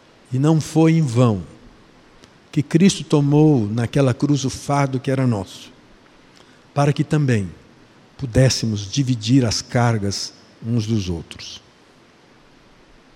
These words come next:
Você tem orado só por você? Ou você também tem orado pelos outros? Você tem olhado, olhado para os outros e vendo o fracasso dos outros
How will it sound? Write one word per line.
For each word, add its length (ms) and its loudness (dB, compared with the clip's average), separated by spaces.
Você 200 2
tem 160 2
orado 260 0
só 140 -2
por 120 -2
você? 400 -4
Ou 80 2
você 240 2
também 260 0
tem 140 0
orado 320 0
pelos 320 2
outros? 480 -4
Você 180 -2
tem 120 2
olhado, 440 2
olhado 480 4
para 220 4
os 140 2
outros 480 4
e 80 2
vendo 240 4
o 40 4
fracasso 600 2
dos 220 -2
outros 400 2